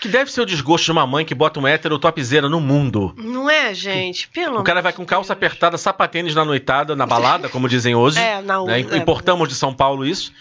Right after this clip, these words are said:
Speaker 2: <laughs>
Speaker 1: né? Na balada. E aí, assim, pra ouvir tchê-tchê-lê-lê, tchê-tchê-lê, alguma coisa, e o cara fica dançando com o copo na mão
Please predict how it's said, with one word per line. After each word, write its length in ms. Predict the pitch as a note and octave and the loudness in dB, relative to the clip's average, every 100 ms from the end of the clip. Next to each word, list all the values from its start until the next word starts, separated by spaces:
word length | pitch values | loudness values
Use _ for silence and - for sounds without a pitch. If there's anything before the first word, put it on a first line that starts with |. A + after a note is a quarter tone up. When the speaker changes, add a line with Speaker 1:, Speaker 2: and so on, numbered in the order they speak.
| - | -8
Speaker 2:
<laughs> 200 | - - | -2 0
Speaker 1:
né? 160 | C3 E3 | 2 2
Na 140 | C3+ | 0
balada. 560 | B2+ B2 B2 D3+ F#3+ G3 - B2+ | 0 2 2 0 -2 -8 -14 -4
E 140 | E3 | 2
aí, 180 | E3 E3+ | 2 2
assim, 220 | F#3+ F#3+ | -2 -2
pra 80 | F#3 | 0
ouvir 140 | E3 | 0
tchê-tchê-lê-lê, 480 | E3 - F3 D#3 D3 | 0 -2 0 0 0
tchê-tchê-lê, 420 | D3+ C#3 D3 C#3 | -2 -4 -4 0
alguma 320 | E3 D3+ C#3+ A#3 | 2 2 2 2
coisa, 320 | D3 D3 F#3 | 2 0 0
e 80 | F3 | -2
o 60 | |
cara 220 | E3+ E3+ D#3+ | -2 -2 -4
fica 200 | - E3 | -4 -2
dançando 460 | E3 D#3+ D#3+ D#3+ | -2 0 0 0
com 80 | D#3+ | -2
o 60 | D3+ | 0
copo 260 | D#3 - | 0 2
na 100 | D3+ | -2
mão 280 | C#3+ E3 | 2 0